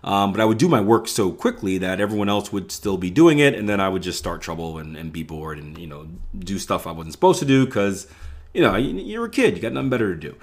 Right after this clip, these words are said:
And so I remember I'm in, I'm in class one day, and we got these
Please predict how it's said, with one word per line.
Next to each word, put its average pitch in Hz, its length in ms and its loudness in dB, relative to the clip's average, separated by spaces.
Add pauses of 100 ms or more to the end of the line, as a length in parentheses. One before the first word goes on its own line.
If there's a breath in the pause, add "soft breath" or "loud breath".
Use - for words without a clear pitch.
(380 loud breath)
And 147 380 4
so 147 80 0
I - 20 6
remember 208 300 6
I'm 165 100 6
in, 143 100 2
I'm 131 160 0
in 117 120 2
class 139 400 2
one 101 160 0
day, 92 140 2
and 90 100 0
we 95 40 -2
got 127 200 4
these 113 560 0